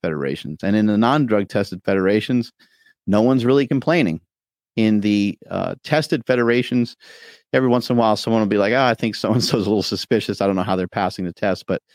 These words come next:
in general, you know, no one cares. It's like these two divided leagues, and, uh,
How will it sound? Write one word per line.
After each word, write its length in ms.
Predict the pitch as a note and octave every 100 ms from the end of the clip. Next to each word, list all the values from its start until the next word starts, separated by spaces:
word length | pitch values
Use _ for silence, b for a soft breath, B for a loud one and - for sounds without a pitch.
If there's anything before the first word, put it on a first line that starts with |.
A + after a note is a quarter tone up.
| B B B B -
in 160 | C3
general, 560 | A2+ C#3+ E3+ G#2 G2 A2+ _ _ _ _ -
you 80 | A#2
know, 140 | A2+
no 160 | A2+ C#3+
one 200 | C#3 A2+
cares. 340 | C#3+ A#2+ E2+
It's 140 | E2+
like 120 | G2 -
these 180 | G2 -
two 280 | - D3+
divided 520 | C3+ F#2 G#2+ A2+ G#2 F2
leagues, 500 | A2+ G#2+ F#2 - - _ _ _ _ _ _ -
and, 380 | A2 G#2 G#2
uh, 260 | F#2+ F#2 F#2